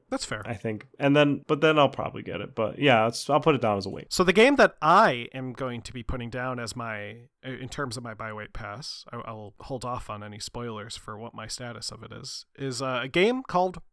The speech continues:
Speaker 1: Rogue. Rogue was originally released on June first of nineteen eighty-five. <laughs> Um, and it was originally released for Unix-based mainframes and then ported to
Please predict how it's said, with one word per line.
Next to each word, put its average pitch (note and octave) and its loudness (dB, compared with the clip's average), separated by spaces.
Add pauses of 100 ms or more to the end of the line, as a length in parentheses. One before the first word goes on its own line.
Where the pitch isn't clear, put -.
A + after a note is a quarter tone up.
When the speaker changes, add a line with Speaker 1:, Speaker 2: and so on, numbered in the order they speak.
Speaker 1:
Rogue. A2 -6 (240)
Rogue A3 8
was F#3 6
originally D#3 4
released A#2+ -8 (220)
on A#2+ -8
June F#3 0
first F3 0
of A#2+ -8
nineteen A#2 -6
eighty-five. A#2 -4
<laughs> - -20 (600)
Um, D3 8
and D#3+ 2
it D#3+ 6
was D3+ 2
originally G3 4
released C#3+ 0
for C#3+ 2
Unix-based C3 -2
mainframes A#2 -8
and C3 -8
then B2+ -4
ported D#3 2
to C#3 -4